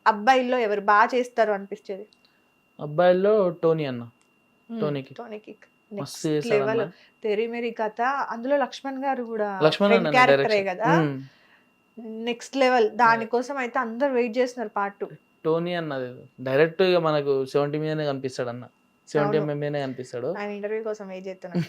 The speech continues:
Speaker 2: <laughs>
Speaker 1: ఓకే.
Speaker 2: హ్మ్.
Speaker 1: So నెక్స్ట్ అమ్మాయిలు.
Speaker 2: అమ్మాయిలలో ఇక నీతు బాగా చేస్తుంటది.
Speaker 1: నీతు గారు.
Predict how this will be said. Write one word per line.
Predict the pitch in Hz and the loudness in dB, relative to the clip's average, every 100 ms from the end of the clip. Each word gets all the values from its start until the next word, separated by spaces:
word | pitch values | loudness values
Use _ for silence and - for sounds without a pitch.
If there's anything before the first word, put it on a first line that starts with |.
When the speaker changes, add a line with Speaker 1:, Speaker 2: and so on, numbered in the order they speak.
| - - | -8 -2
Speaker 2:
<laughs> | 381 214 190 151 - _ _ _ _ _ - 640 508 - - 247 | 4 8 8 4 -10 _ _ _ _ _ -10 -6 -6 -6 -6 -6
Speaker 1:
ఓకే. | 247 226 147 | -2 -2 -2
Speaker 2:
హ్మ్. | 131 143 _ _ _ _ _ _ | -6 -14 _ _ _ _ _ _
Speaker 1:
So | 247 214 | -8 -8
నెక్స్ట్ | 214 226 - 240 - 208 | -6 -8 -6 -8 -6 -6
అమ్మాయిలు. | 214 214 196 190 _ _ _ _ _ _ _ _ - | -4 -6 -6 -8 _ _ _ _ _ _ _ _ -12
Speaker 2:
అమ్మాయిలలో | 165 165 170 165 160 160 160 175 165 160 160 | -8 -6 -4 -6 -6 -6 -4 -2 -2 -4 -6
ఇక | 151 147 147 147 _ _ _ _ _ _ _ _ _ _ _ _ _ _ _ _ _ _ _ _ - | -8 -10 -12 -14 _ _ _ _ _ _ _ _ _ _ _ _ _ _ _ _ _ _ _ _ -4
నీతు | 170 190 196 | -2 0 2
బాగా | 147 135 | 2 2
చేస్తుంటది. | 131 135 131 123 _ _ _ _ _ 233 | -2 -10 -16 -16 _ _ _ _ _ -14
Speaker 1:
నీతు | 233 233 214 | -12 -2 -2
గారు. | 202 180 | -2 -4